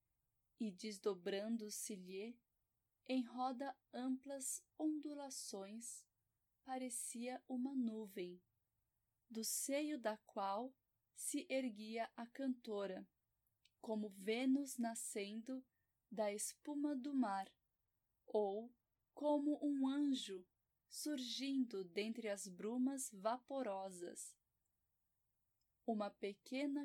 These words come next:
cruz de azeviche, presa ao pescoço por uma fita preta,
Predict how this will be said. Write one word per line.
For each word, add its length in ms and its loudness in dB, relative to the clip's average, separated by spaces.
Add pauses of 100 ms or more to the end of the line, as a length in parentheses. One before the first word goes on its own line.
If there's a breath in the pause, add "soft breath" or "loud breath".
(160)
cruz 600 -4 (320)
de 320 -8
azeviche, 1160 -4 (600)
presa 400 0
ao 200 0
pescoço 840 -4 (140)
por 220 -2
uma 260 -4
fita 480 -10 (120)
preta, 520 -6